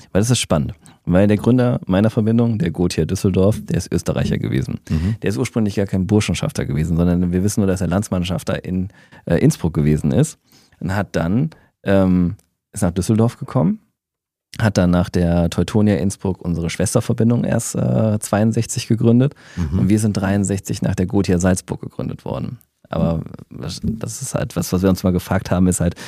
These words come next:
Speaker 1: wenn er Landsmannschaft Background hat, warum hat er halt keine Landsmannschaft halt gegründet und hat dann halt zwei Burschenschaften aus dem Sand gestampft. Da haben wir leider, also wir haben Dokumente aus der Zeit, die haben akribisch immer bei den, äh, ja, wöchentlichen Treffungen,
Speaker 2: Mhm.
Speaker 1: äh, Protokoll geführt und wir haben auch die Originalblätter noch und alles,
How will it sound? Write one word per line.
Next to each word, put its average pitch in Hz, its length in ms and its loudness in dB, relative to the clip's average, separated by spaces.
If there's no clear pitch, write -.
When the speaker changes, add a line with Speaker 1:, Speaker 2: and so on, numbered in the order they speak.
Speaker 1:
wenn 85 120 2
er 85 60 6
Landsmannschaft 90 520 0
Background 92 420 0
hat, 98 140 -2
warum 87 140 0
hat 90 120 -2
er 87 80 -2
halt 85 300 -4
keine 87 180 0
Landsmannschaft 90 540 0
halt 82 140 -2
gegründet 95 480 0
und 85 240 -2
hat 95 140 0
dann 92 120 2
halt 85 200 -2
zwei - 120 0
Burschenschaften 92 640 0
aus - 180 -2
dem 107 180 0
Sand 90 240 0
gestampft. 92 460 0
Da 87 80 2
haben 104 80 4
wir 110 80 4
leider, 90 280 2
also 90 160 -4
wir 92 120 2
haben 104 100 4
Dokumente 110 480 2
aus 95 140 -2
der 92 100 0
Zeit, 104 300 0
die 95 100 0
haben 92 140 2
akribisch 95 420 0
immer 95 200 0
bei 87 120 2
den, 85 240 2
äh, 82 500 2
ja, 78 200 -2
wöchentlichen 92 400 -2
Treffungen, 90 560 -2
Speaker 2:
Mhm. 92 240 0
Speaker 1:
äh, 85 140 -2
Protokoll 92 520 -2
geführt 117 440 0
und 92 80 0
wir 87 80 2
haben 98 80 0
auch 90 100 -4
die - 100 -2
Originalblätter 90 760 2
noch 98 200 0
und 98 100 0
alles, 110 340 2